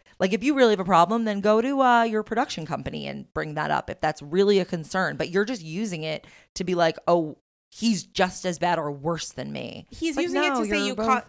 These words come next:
Speaker 2: he's using it to say you cost me money. We lost that opportunity because of you.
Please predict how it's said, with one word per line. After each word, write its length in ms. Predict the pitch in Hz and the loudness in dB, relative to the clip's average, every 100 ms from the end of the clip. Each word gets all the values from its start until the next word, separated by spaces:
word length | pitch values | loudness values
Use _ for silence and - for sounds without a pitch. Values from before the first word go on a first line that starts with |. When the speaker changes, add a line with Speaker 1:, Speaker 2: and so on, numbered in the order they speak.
| - | -10
Speaker 2:
he's 240 | - 294 | -6 -6
using 200 | 320 320 | -6 -8
it 80 | 302 | -8
to 60 | 254 | -8
say 100 | 247 | -10
you 80 | |
cost 240 | - 220 208 | -8 -10 -10
me 80 | 165 | -8
money. 400 | 208 202 113 - _ - | -8 -8 -12 -20 _ -6
We 140 | 262 | -2
lost 240 | 254 247 262 | 0 0 0
that 120 | 262 | -2
opportunity 520 | 233 208 - 285 180 | -2 -6 -6 -6 -6
because 260 | - 196 127 | -10 -14 -14
of 100 | 110 | -12
you. 260 | 92 - | -12 -14